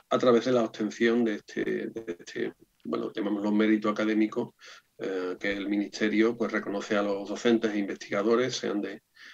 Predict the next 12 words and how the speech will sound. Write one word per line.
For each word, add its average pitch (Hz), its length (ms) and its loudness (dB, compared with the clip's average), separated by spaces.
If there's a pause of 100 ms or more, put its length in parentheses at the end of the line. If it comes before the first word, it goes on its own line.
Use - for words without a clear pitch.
(120)
del 104 120 0
ámbito 110 200 2
universitario 107 640 0
o 92 60 -4
del 92 320 -6
Consejo - 360 -8
Superior 110 380 -2
de 104 100 -2
Investigaciones 107 600 -2
Científicas, 110 540 0
los, - 260 -6
los, - 380 -10